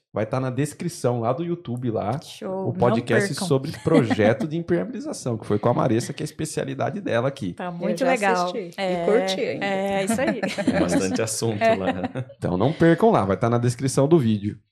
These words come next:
Speaker 1: Bom, e seguindo à frente, entendendo que já tem um projeto, vamos falar agora do que a Maressa escolheria, né? É, é, e por que ela escolheria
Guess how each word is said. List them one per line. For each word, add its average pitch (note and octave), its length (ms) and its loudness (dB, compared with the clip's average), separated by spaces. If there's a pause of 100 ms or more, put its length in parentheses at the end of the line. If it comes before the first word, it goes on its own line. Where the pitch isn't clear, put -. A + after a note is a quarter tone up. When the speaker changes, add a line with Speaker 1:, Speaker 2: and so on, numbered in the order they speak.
(140)
Speaker 1:
Bom, C#3 320 6
e D#3+ 100 0
seguindo G3+ 480 0
à C3 60 6
frente, D3+ 640 2 (460)
entendendo C#3+ 540 4
que C#3 100 -4
já B2+ 160 6
tem B2+ 160 0
um A#2+ 120 0
projeto, B2+ 640 2 (180)
vamos D3+ 200 0
falar B2+ 320 6
agora B2 540 6 (240)
do C#3+ 180 4
que F#3 240 2
a C4 120 6
Maressa E3+ 920 6 (440)
escolheria, E3 1160 6 (100)
né? C#3 420 2 (260)
É, A2 760 2
é, G#2+ 260 2
e C#3 100 0
por E3+ 220 4
que F3+ 140 0
ela F#3+ 180 6
escolheria C#3 840 2